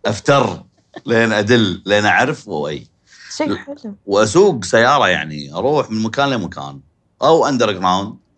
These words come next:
Speaker 1: أو الله يسلمك، عاد طبعا باريس مثلا إذا رحت لها، أروح حق
Speaker 2: مم.
Speaker 1: ربعي وأصدقائي. أنا العائلة اللي سكنت عندها وأصدقائي،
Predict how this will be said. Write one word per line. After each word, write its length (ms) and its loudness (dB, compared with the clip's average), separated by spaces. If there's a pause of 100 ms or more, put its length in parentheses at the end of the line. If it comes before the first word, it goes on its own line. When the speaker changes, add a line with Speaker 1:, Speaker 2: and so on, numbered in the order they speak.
(580)
Speaker 1:
أو 420 2
الله 140 2
يسلمك، 480 -2
عاد 140 -2
طبعا 320 0
باريس 540 0
مثلا 220 -4
إذا 80 -2
رحت 180 -10
لها، 440 -2
أروح 220 -8
حق 80 -6
Speaker 2:
مم. 160 -8
Speaker 1:
ربعي 260 -8
وأصدقائي. 640 -8
أنا 160 -4
العائلة 360 0
اللي 120 -4
سكنت 400 -12
عندها 380 -10
وأصدقائي، 800 -4